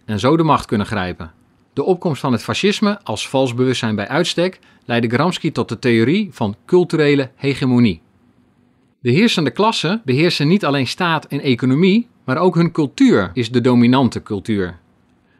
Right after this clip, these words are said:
Door deze cultuur worden ideologisch wenselijke sociale patronen van denken en gedrag gepropageerd.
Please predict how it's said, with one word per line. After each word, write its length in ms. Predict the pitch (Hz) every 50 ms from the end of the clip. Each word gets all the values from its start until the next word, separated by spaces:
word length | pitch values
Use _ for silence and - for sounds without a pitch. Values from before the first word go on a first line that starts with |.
| _
Door 160 | - 123 117
deze 260 | 113 151 208 233 - 202
cultuur 540 | - 165 139 - 185 190 202 214 202 -
worden 360 | 143 139 139 131 127 139 - 143
ideologisch 720 | 143 135 123 117 117 127 147 180 180 - 175 143 110 113
wenselijke 520 | 113 143 175 180 - 170 147 131 - -
sociale 440 | - - 127 110 - 143 123 113 101
patronen 540 | - - 107 - 156 147 147 165 180 170 127
van 220 | - 117 104 101
denken 380 | 101 123 156 180 170 - 160 -
en 160 | 135 135 127
gedrag 420 | 131 165 151 180 151 117 - - -
gepropageerd. 840 | - 131 101 117 104 92 - 92 - - 113 90 85 85 - -